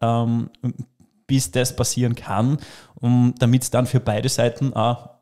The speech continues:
eben nicht unangenehm ist. Und ich glaub, da kommt auch wieder viel, viel eben Fingerspitzengefühl, wann dieser Zeitpunkt denn da ist.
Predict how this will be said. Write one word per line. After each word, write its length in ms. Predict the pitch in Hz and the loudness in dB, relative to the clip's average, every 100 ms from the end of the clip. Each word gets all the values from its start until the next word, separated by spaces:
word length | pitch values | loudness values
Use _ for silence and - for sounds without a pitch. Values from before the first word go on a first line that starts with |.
| _ | _
eben 200 | 117 113 | -4 0
nicht 160 | 113 139 | 2 4
unangenehm 600 | 135 120 110 110 104 101 | 6 4 4 2 0 -2
ist. 140 | 101 | -2
Und 120 | 113 107 | -2 -2
ich 80 | |
glaub, 180 | - - | -2 0
da 140 | 123 123 | 0 2
kommt 260 | 131 127 | 0 0
auch 80 | 120 | -2
wieder 160 | 127 131 | 0 -2
viel, 260 | - 135 - - - - _ 143 | 0 -2 -2 -16 -20 -20 _ -20
viel 360 | - 143 156 151 | -6 -2 -2 -2
eben 140 | 139 147 | -2 -2
Fingerspitzengefühl, 1000 | - 160 156 143 - 143 143 - 151 170 | 0 0 -2 -6 -6 -6 -6 0 2 2
wann 300 | 113 117 151 | 0 2 0
dieser 260 | 147 139 139 | 0 -4 -2
Zeitpunkt 640 | - 120 127 139 143 - | 0 -2 0 0 0 -2
denn 160 | 127 123 | -4 -2
da 200 | 107 113 | 0 0
ist. 360 | 101 92 - | -2 -12 -14